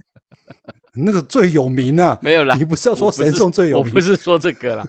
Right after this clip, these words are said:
Speaker 2: <laughs> 我不是，我是说它的手机，
Speaker 1: <laughs>
Speaker 2: 它的功能就是照相机是可以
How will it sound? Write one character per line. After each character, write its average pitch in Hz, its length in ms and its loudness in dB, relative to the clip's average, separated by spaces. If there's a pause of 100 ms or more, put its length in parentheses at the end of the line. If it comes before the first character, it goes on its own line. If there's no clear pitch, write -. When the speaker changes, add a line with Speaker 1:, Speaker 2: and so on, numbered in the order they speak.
(100)
Speaker 2:
<laughs> - 160 -20
我 151 120 0
不 160 120 -4
是， 160 280 0
我 131 220 -2
是 175 220 -8
说 170 180 2 (400)
它 160 140 -2
的 147 100 -2
手 113 240 -2
机， 123 220 -10
Speaker 1:
<laughs> - 0 -
Speaker 2:
它 123 160 -2
的 113 80 -4
功 117 240 -8
能 101 120 -8
就 107 100 -12
是 107 180 -14
照 123 240 -4
相 117 160 -4
机 110 160 -14
是 110 140 -16
可 107 120 -10
以 101 80 -8